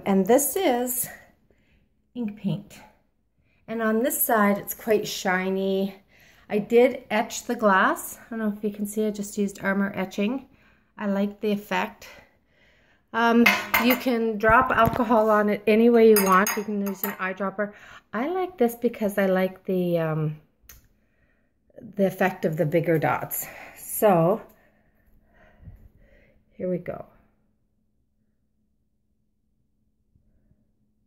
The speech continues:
And then you'll see the alcohol reacting with the ink. Kinda thins it out, spreads it.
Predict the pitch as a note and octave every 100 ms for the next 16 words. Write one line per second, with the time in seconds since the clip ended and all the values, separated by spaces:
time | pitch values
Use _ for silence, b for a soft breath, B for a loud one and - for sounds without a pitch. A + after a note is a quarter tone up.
0 | _ _ - F#3 F#3 F#3 F#3 - G#3+ A#3
1 | A3+ G#3 E3+ E3+ - E3+ E3+ D#3 D#3+ D#3+
2 | D#3+ E3 - F3 E3 D#3 - - F3 D#3+
3 | F#3 - _ _ _ _ _ _ _ _
4 | _ _ _ _ _ _ _ _ _ _
5 | _ _ _ _ _ _ _ _ _ _
6 | _ F#3 F3+ - F3+ F#3 F#3+ G3 F#3 E3+
7 | F3+ - - E3 D#3 D#3 F3+ F#3 -